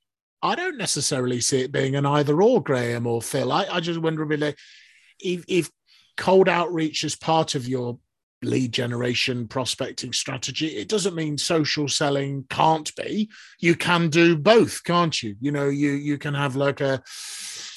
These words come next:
you know, I th-, I heard it likened, somebody said it's like the Greek Parthenon, all the different pillars, right? You can have five or six, seven, eight different methodologies for prospecting and, and, and ca-,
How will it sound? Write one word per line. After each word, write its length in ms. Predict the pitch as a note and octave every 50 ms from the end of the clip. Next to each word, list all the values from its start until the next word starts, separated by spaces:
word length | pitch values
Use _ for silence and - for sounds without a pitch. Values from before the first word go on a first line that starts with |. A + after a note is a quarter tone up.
| - - - _ _ _ _ -
you 100 | D3+ D3+
know, 160 | D3 C#3+ C3+
I 40 | C#3
th-, 280 | C#3 - - D#3 D3+ - -
I 40 |
heard 180 | - E3+ E3 D#3
it 120 | D#3 C#3+
likened, 460 | D#3+ D3 C#3+ D3 D3 - - D3 C3 -
somebody 300 | - E3 D3 C#3+ D3 C#3
said 220 | - - D3 C#3
it's 120 | C#3 C3
like 160 | D#3 D#3 D3+ D3+
the 60 | C#3+
Greek 300 | C3+ D#3+ D#3+ D#3+ D#3+ -
Parthenon, 540 | - G3 F#3+ F3+ - - C#3+ A#2+ A2+ A#2 C#3
all 160 | D3 D3 C#3+
the 80 | D3
different 400 | C#3 C#3+ D3 - - D3+ C#3 C3
pillars, 500 | - - F3 F3 D#3 A#2 A2 A2+ A#2 -
right? 220 | C#3+ D3 C#3 C#3+ F3
You 100 | F3 D3
can 160 | - D#3+ D#3
have 180 | D#3 D3+ C#3+ C3+ C#3+ D3 D3 D3 C#3+ C#3+ C3+
five 400 | B2 - - - E3 E3 D#3+ D3
or 80 | D#3 D3
six, 320 | - - F#3+ D#3 - -
seven, 320 | - - F3 D#3 C#3 E3 E3+
eight 240 | F#3 G3+ F#3+ -
different 420 | - C#3+ C3+ - - C#3+ C3+ B2+ C3
methodologies 760 | C#3+ C#3 - D3 C3 C#3 C3+ C3+ C3+ B2 - C#3 C3 A#2 -
for 100 | - B2
prospecting 800 | - D3+ D3 C3 - - - C3 B2 - - - C#3 C3 C3+ C3+
and, 180 | C3+ C3+ A#2+ -
and, 240 | D3+ C#3 C#3 B2+ -
and 200 | - C#3 C3+ -
ca-, 160 | - C#3 C3